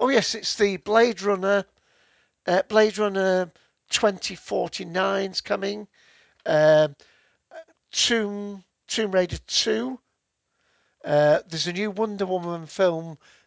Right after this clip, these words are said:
that's n-, getting the same female director coming out. Let me just ask it as a general question. Uh, Mike, w-, w-, do you get to the movies, and, and what are you looking forward to coming out, or what have you recently seen?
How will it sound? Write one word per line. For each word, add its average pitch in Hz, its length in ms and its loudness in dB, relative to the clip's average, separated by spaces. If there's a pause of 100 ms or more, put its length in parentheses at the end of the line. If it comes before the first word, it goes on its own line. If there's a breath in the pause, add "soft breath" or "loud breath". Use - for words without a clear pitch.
(140)
that's - 240 -6
n-, 202 340 -16 (140)
getting 175 300 2
the 151 60 -10
same 170 320 0
female 170 420 -4
director 160 440 -6
coming 156 280 -10
out. 202 160 -4 (540 loud breath)
Let 277 140 2
me 262 60 -8
just 247 200 -4
ask 247 200 -4
it 240 80 -8
as 220 140 -8
a 214 40 -10
general 165 400 0
question. - 680 -8 (120)
Uh, 151 320 2 (280 soft breath)
Mike, 214 460 -2 (440 soft breath)
w-, - 220 -20
w-, - 140 -20 (440)
do - 100 -8
you 190 60 -8
get 254 180 4
to - 140 -8
the 226 80 -4
movies, 240 480 -2 (180)
and, 185 320 -2
and 175 180 -2
what 175 120 -2
are 175 40 -8
you 175 100 -6
looking 175 240 -10
forward 160 300 -6
to - 60 -14
coming 151 300 -10
out, 135 460 -4
or 135 140 0
what 147 180 -4
have 147 80 -14
you 160 100 -12
recently - 420 -16
seen? - 360 -14